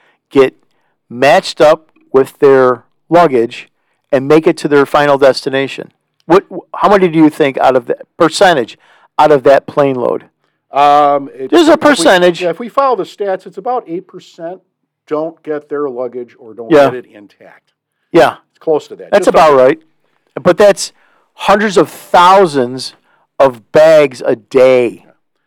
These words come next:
Speaker 2: Now, you're flying up in the air at hundreds of thousands of feet, and you wanna get there safely. Everything should
Speaker 1: Not
Speaker 2: get there
Speaker 1: hundreds of
Speaker 2: safely.
Speaker 1: thousands.
Speaker 2: Now
Speaker 1: You're up around thirty-seven, thirty-eight thousand.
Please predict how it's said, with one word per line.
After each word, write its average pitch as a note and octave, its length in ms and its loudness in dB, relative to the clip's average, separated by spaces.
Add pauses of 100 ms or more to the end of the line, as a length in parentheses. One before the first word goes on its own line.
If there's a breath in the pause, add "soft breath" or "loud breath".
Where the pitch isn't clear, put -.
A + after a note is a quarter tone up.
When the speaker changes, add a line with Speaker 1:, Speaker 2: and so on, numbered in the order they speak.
(140)
Speaker 2:
Now, D3 80 -6
you're B3+ 200 -4
flying B3 440 -4
up F#3+ 160 -6
in D#3+ 80 -10
the D3 160 -8
air D#3+ 240 -2
at - 60 -18
hundreds A3 320 -12
of F3+ 100 -20
thousands F#3 420 -8
of B2+ 80 -20
feet, D3+ 400 -16 (800)
and C3 300 -6
you F#3 140 -12
wanna F#3+ 240 -6
get E3+ 200 -10
there D#3 160 -8
safely. C#3 760 -10 (120)
Everything F3+ 380 -8
should - 140 -14
Speaker 1:
Not G#3+ 40 4
Speaker 2:
get A#3 40 2
there G3 80 0
Speaker 1:
hundreds F#3 260 0
of C3 40 -4
Speaker 2:
safely. - 140 -6
Speaker 1:
thousands. B2 460 -4
Speaker 2:
Now F#3+ 160 -12 (200)
Speaker 1:
You're G#3+ 120 4
up F#3+ 140 0
around D3+ 220 4
thirty-seven, B2+ 800 -2
thirty-eight - 380 -12
thousand. - 360 -20